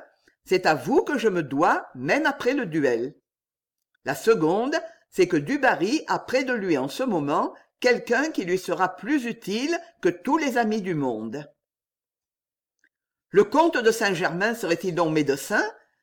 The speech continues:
dit vivement Dassas. Euh, il est médecin, il est sorcier, il est un peu tout ce qu'il vous plaira.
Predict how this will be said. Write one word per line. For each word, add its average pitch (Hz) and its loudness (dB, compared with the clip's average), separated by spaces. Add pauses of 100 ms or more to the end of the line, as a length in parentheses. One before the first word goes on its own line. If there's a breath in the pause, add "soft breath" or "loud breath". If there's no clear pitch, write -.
(120)
dit 160 -4
vivement 165 -2
Dassas. 139 -6 (1200)
Euh, 180 8 (380)
il 233 2
est 220 8
médecin, 208 2
il 190 0
est 190 8
sorcier, 240 2 (500 soft breath)
il 294 4
est 285 0
un 240 6
peu 214 2
tout 349 6
ce 359 2
qu'il 285 2
vous 220 -4
plaira. 143 -2